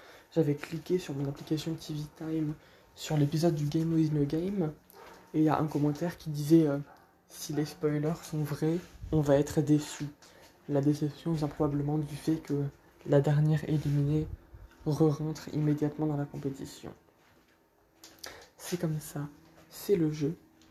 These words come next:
Malgré tout, la saison d'All Star six continue. J'ai hâte de voir. Je, je ne pense pas que Eureka gagnera.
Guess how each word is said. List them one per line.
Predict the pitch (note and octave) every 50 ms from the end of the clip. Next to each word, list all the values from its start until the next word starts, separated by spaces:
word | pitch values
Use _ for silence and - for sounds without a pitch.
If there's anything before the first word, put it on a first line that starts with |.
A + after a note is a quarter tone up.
| _ _ _ _ _ _ - - _ _ _ _ _ - - - - - - - - - - - - - - - - - - _ - - - - - -
Malgré | - D#3+ D3 C#3 C#3+ C#3+ C#3+ C#3+ C#3+ D3+ D3 D3+ C#3+ D3+
tout, | C#3+ - - E3 E3 D#3+ - - - _ _ _ _ _ _ _ _ _ _ _ - - - - - - - - - - - - - - - - - - - - -
la | D#3+ D3+
saison | D3+ E3+ D#3 D3+ D#3+
d'All | D3+ D3+ D3
Star | - - D3+ -
six | - - - D3 -
continue. | - - D3 - - D#3 D3 D3 D3 D#3 - - - - - - - - - -
J'ai | D#3 C#3+ C3+ D#3
hâte | D3+ D#3+ D#3 D3+
de | D3+ D#3
voir. | D3 D3 - C#3+ C#3+ D#3+ E3 -
Je, | D3+ C#3 D3+ -
je | D#3 D3
ne | D3 D3
pense | D3 - D3+ C#3+ - -
pas | - - E3+ E3+
que | E3 - - D3+ C#3 D3+ - - - - - - - -
Eureka | D3+ D3 D3+ D3+ D3 D3 D3+ D3+ D3 - D#3+ D#3 D#3+ D#3+ D#3+ - _ _ _ _ _ _ _ _ _ _ - - - - - _ - D#3+
gagnera. | D3+ - D#3 D3+ D#3 D#3 D3+ D3 C#3 C#3+ D3 F3+ A3